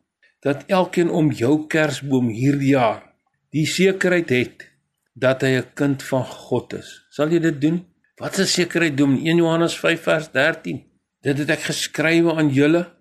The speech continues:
wat glo in die naam van die Seun van God." Dis nou hierdie Jesus waarvan ons gelees het, né? Die enigste waaragtige God en Here Jesus.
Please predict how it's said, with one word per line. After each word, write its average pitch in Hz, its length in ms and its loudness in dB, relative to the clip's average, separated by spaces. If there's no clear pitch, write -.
wat 104 160 -10
glo 175 640 2
in 165 220 0
die 143 140 2
naam 170 520 2
van 151 160 -2
die 143 80 -2
Seun 165 340 -2
van 165 180 -4
God." - 380 -6
Dis 113 160 -6
nou 170 140 2
hierdie 160 380 2
Jesus - 440 -2
waarvan 135 300 -2
ons 147 180 0
gelees 139 460 -2
het, 117 180 -10
né? 151 140 -6
Die 139 220 0
enigste 170 540 -2
waaragtige 135 720 -2
God - 460 -6
en 131 200 0
Here 131 260 2
Jesus. - 500 -4